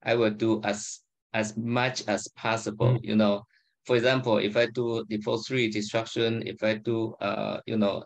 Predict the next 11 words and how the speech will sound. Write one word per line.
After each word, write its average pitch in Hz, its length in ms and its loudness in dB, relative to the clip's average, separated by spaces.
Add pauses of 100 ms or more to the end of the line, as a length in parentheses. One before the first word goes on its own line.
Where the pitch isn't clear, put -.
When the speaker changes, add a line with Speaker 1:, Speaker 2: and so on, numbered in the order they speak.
(800)
Speaker 1:
to 117 80 -4
the 107 120 0
limit 113 420 0
of 95 200 -2
my 95 200 -2
device, 101 500 -2 (280)
I 101 60 -2
will 101 240 -6
do 101 260 -4 (160)
as - 240 -10
much 104 340 -4